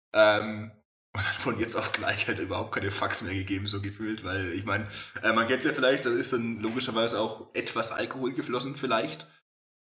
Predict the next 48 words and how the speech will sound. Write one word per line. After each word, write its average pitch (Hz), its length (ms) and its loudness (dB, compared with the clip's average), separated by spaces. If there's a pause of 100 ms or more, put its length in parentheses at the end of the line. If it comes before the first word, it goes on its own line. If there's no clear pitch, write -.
(160)
Und 110 320 0
sobald 123 300 4
man 107 80 0
dann 104 80 -2
was 101 120 -2
getrunken 104 380 -4
hat, 101 180 -4
dann 92 540 -4 (360)
ist - 280 0
das 98 120 0
halt 95 160 0
sehr - 380 0
oft - 120 -4
vorbei 101 360 0
mit 98 160 -4
dem, 92 220 -6
mit 87 100 -8
den 92 140 -12
guten 95 260 -6
Sittlichkeiten 104 580 -2
und 101 120 -2
sowas. 101 400 -4 (600)
Äh, 127 300 6
ja, 135 420 6
hab, 143 320 4
fühl, 156 400 0
hab 185 120 0
mich 180 80 -4
im 165 80 -2
Nachhinein 160 240 2
ein 151 60 -2
bisschen 151 140 -2
schlecht 156 220 -2
gefühlt, 156 220 -4
deswegen, 143 300 -2
also 139 100 -4
es - 100 -4
war 139 80 4
sehr 143 160 0
lustig 175 300 0
und 175 80 -2
sowas, 180 300 2
noch 175 120 0
diese, 156 580 0
ich - 140 -4
nenn's 113 160 -4
mal 110 120 -2
Aufstiegsfeier. - 840 -2